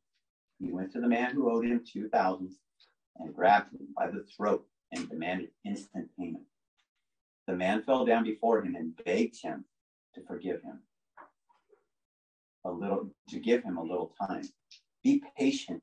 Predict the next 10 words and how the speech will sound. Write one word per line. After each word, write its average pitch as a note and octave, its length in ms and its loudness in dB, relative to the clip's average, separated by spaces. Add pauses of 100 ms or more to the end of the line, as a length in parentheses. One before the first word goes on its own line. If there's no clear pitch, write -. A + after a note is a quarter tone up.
(120)
I G2 140 4
will - 200 2 (160)
pay D3+ 220 2
it," - 140 -14 (160)
he - 60 -6 (120)
pled. - 240 -6 (1120)
But F#2 120 0
his F#2+ 160 -4
creditor B2+ 480 4
wouldn't, G#2+ 380 0